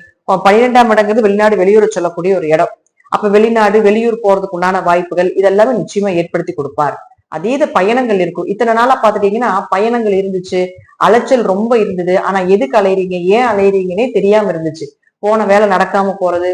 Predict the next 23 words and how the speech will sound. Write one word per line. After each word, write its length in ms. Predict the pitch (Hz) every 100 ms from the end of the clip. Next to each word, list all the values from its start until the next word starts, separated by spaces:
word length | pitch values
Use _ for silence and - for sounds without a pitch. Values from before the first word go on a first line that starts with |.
| -
உங்க 180 | 175 170
காரியங்கள் 460 | 185 202 226 214
எல்லாமே 400 | 190 185 190 208
பாத்துட்டீங்கன்னா 580 | 202 185 - 190 185 226 202 - - -
எதுவுமே 300 | - 202 214 220
செயல்படுத்த 440 | 202 208 214 208
முடியாம 500 | 185 190 196 202 196
இருக்கிறது, 340 | 180 180 185 196
இதெல்லாம் 320 | 185 214 214
இருந்துச்சு. 380 | 190 311 - -
இப்போ 480 | - 151 160 160 175 - - -
இந்த 220 | 165 165
குரு 160 | 208 254
அதிசாரம் 540 | 202 - 247 208 165
ஆகும் 220 | 160 151
பொழுது 500 | 147 151 160 - - -
நீங்க 180 | 175 170 190
எங்க 240 | 240 262
போனீங்களும் 500 | 254 202 190 175 240
அந்த 120 | 185
காரிய 320 | - 170 185 170
வெற்றி 300 | 151 180 165
உண்டாகும். 640 | 147 139 131 151 147